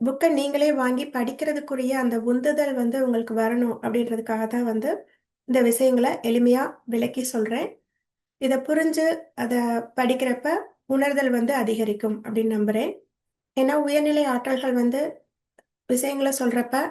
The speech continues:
அப்ஸ்ட்ராக்டா நம்மளுக்கு தெரியும். அவங்க முடிஞ்ச அளவு எளிமையா தான் விளக்கி சொல்லுவாங்க. ஆனா நம்மளுடைய அறிவுக்கு வந்து அது அப்ஸ்ட்ராக்டா தெரியும்.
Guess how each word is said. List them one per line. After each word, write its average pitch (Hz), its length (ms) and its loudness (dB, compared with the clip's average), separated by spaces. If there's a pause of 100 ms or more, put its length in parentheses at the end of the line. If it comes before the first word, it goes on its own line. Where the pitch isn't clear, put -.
(140)
அப்ஸ்ட்ராக்டா 269 600 -2 (160)
நம்மளுக்கு 247 460 0
தெரியும். 226 280 2
அவங்க 254 260 2
முடிஞ்ச 262 260 2
அளவு 269 440 -2
எளிமையா 254 420 0
தான் 262 120 -2
விளக்கி 233 280 -2
சொல்லுவாங்க. 226 500 -2 (600)
ஆனா 262 220 2
நம்மளுடைய 277 640 4
அறிவுக்கு 254 460 0
வந்து 254 280 -2
அது 240 180 -2
அப்ஸ்ட்ராக்டா 240 580 -4
தெரியும். 247 400 2